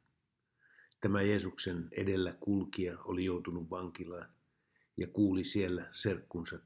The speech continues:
teoista. Hän lähetti opetuslapsensa kysymään, "Oletko sinä se, jonka on määrä tulla?" Jeesus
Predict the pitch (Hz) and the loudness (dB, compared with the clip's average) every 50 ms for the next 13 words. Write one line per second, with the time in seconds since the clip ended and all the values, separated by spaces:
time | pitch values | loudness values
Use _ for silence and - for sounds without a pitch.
0 | _ - 98 85 80 80 80 - - - - - - - _ _ _ _ _ _ | _ -8 -6 -4 -4 -6 -6 -8 -12 -12 -12 -14 -16 -16 _ _ _ _ _ _
1 | _ _ _ _ _ _ _ - 104 107 104 101 98 90 - - 107 90 - 101 | _ _ _ _ _ _ _ 2 2 4 4 4 2 0 0 0 -2 0 0 -2
2 | 87 90 90 - - - - - - 92 85 90 90 - - - 104 87 - 95 | -4 -4 -6 -6 -6 -6 -6 -8 -10 -10 -8 -8 -10 -6 -2 -2 -2 0 -2 -2
3 | 85 85 87 85 82 - - _ _ _ _ _ _ _ _ _ - 104 107 110 | -2 -2 -2 -2 -4 -6 -10 _ _ _ _ _ _ _ _ _ 0 2 4 4
4 | 107 98 - - - 98 92 - - 117 110 101 82 82 - - - 95 - - | 4 2 0 -2 -2 0 0 4 4 4 4 4 0 -2 -4 -2 -4 -4 -4 -8
5 | _ _ _ _ _ _ _ _ _ _ _ 90 92 90 90 85 - 82 85 82 | _ _ _ _ _ _ _ _ _ _ _ -2 -2 0 -2 -4 -6 -6 -4 -2
6 | 85 92 90 87 85 85 82 - - 95 85 82 85 82 - - _ _ _ _ | -2 -2 -2 -4 -6 -10 -6 -4 -2 -2 -2 -2 -4 -8 -12 -18 _ _ _ _
7 | _ _ _ _ _ _ _ _ _ _ _ _ _ _ _ _ _ _ _ _ | _ _ _ _ _ _ _ _ _ _ _ _ _ _ _ _ _ _ _ _
8 | _ _ - 95 92 82 85 87 82 - - - | _ _ 2 2 2 2 0 -4 -4 -6 -8 -10